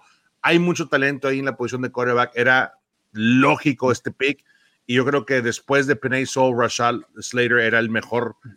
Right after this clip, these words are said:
el segundo mejor tackle. Este pick va a funcionar, yo también lo pongo de, o sea, por debajo de Chicago en los,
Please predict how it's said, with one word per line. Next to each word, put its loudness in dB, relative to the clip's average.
el 2
segundo 0
mejor -4
tackle. -2
Este -2
pick -2
va 0
a 2
funcionar, 0
yo 2
también 2
lo 0
pongo 0
de, 0
o -4
sea, -2
por -4
debajo 0
de -2
Chicago 0
en -2
los, -2